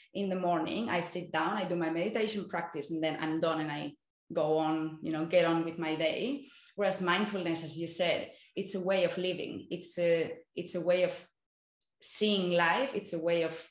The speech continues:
understanding yourself, and ultimately a way of being present. So it's that, that's, that's the way. I don't know if it's the right <laughs> or if it's a, you know, a good or a, not necessarily the best way to think about it, but that's how I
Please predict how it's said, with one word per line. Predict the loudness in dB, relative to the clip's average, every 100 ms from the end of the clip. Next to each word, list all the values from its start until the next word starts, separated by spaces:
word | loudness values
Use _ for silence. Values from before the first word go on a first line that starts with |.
| -2
understanding | 0 -2 -4 -4 -4 -2
yourself, | -2 -2 0 2 2 -2 -10 -18 -4
and | 0
ultimately | 2 0 0 0 0 -2 -2 -2 -6 -12 _ _ _ _ _ -2
a | 2
way | 6 6
of | 4
being | 2 0 0
present. | -2 -2 -2 -6 -8 -10 -16 -10
So | 0 2
it's | 2 2 -2 -4 -2
that, | -2 0 4
that's, | 4 2 -2
that's | -2 -2 -6 -10 -2
the | 2
way. | 6 6
I | 8
don't | 6 6
know | 4
if | 2
it's | -2 -6 -6
the | 0
right | 4 4 4 4
<laughs> | 4
or | 4 4 0 0
if | 2
it's | 2
a, | 0 -2 -6 -6
you | 0
know, | 0 0 -4 -6 2
a | 4
good | 6 6
or | 8
a, | 6 0 -12 _ _ -20 -6
not | -2 2 2
necessarily | 2 4 4 6
the | 6
best | 4 4
way | 2 2
to | 2
think | 0 2
about | 4 2
it, | 2
but | -2 0
that's | 2 2 2
how | 0
I | 2 4 2